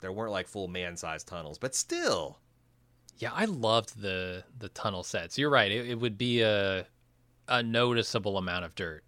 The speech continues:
Speaker 2: coming out of there, more than
Speaker 1: Seems
Speaker 2: you could
Speaker 1: like.
Speaker 2: fit into even James Coburn's pant leg. Uh,
Speaker 1: Yeah.
Speaker 2: y-, t-, skinny man, ta-, skinny tall man. Uh, yeah, I love the sets, uh, for the tunnels. Th-, those are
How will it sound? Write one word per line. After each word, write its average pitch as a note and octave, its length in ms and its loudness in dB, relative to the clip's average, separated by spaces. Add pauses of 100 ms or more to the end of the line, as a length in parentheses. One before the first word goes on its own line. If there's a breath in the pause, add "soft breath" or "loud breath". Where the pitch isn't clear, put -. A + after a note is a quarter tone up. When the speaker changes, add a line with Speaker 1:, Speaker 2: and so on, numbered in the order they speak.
(140)
Speaker 2:
coming F2 260 -6
out E2+ 140 -10
of E2+ 80 -12
there, E2 340 -10
more G#2 280 2
than F#2 180 -2
Speaker 1:
Seems F#2 120 -4
Speaker 2:
you - 60 -2
could D2+ 80 -2
Speaker 1:
like. - 100 -6
Speaker 2:
fit G#2 160 2
into F#2+ 280 -4
even C#3 440 -2
James A2+ 340 2
Coburn's F2+ 420 -2
pant F2 300 -8
leg. F2 360 -10 (220)
Uh, F2+ 320 -6
Speaker 1:
Yeah. D#2 240 -8 (1700 loud breath)
Speaker 2:
y-, G#2+ 180 -10 (140)
t-, A#2+ 160 -10
skinny G#2+ 320 0
man, G2 340 0 (160)
ta-, - 220 0
skinny A#2 260 2
tall G2+ 240 4
man. F2+ 340 -6
Uh, B2+ 280 6 (140)
yeah, F3+ 360 4
I F3+ 120 10
love C#3 280 6
the A2 80 -4
sets, - 520 -2 (100)
uh, F#2+ 280 0
for - 140 -10
the F#2 80 -8
tunnels. F2 540 -10
Th-, C3 180 2
those D3+ 200 0
are B2 240 -2